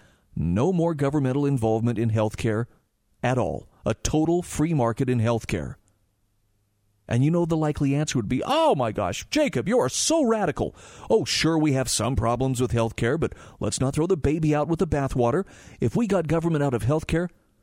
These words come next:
there would be people dying in the streets. Healthcare is just too important to be left to the free market." And he asks the question, why are people so scared of freedom and free markets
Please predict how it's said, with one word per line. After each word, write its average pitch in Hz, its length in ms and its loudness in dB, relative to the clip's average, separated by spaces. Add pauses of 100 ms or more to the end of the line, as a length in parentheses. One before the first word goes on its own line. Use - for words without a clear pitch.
(180)
there 160 120 2
would 139 140 -2
be 120 100 2
people 160 360 -2
dying 165 520 0
in 156 80 0
the 156 80 2
streets. - 720 -2 (560)
Healthcare 165 420 0
is 110 140 -2
just - 340 -2
too 165 160 2
important 120 500 0 (340)
to - 60 -2
be - 140 -2
left 113 480 -4
to 151 80 0
the 143 100 -4
free 123 220 0
market." 110 460 -2 (3250)
And 123 120 2
he 175 100 0
asks - 260 -2
the 208 120 -2
question, 226 400 0
why 185 340 0
are 214 140 0
people 175 340 -2
so 160 320 0
scared 147 320 0
of 151 80 -2
freedom 107 420 0
and 113 160 -2
free 127 220 0
markets 123 460 -2